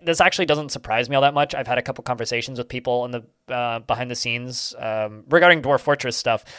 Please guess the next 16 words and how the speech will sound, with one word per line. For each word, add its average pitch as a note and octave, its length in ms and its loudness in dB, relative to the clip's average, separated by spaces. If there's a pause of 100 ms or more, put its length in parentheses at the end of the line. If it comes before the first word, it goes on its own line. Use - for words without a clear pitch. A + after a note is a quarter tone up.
(240)
Um, A#2+ 380 -2 (180)
the D#3+ 120 2
reason G#3 280 4
it A3 80 -2
doesn't G3+ 240 -4
surprise F3 380 2
me F3+ 180 -4
is C#3+ 320 0 (420)
RimWorld G3+ 400 6
is, D3+ 420 2 (1300)
is B2 120 -14
it - 60 -20
fair C3 160 2
to B2 40 -8
say A#2+ 160 -2
edgy? A#2 380 -6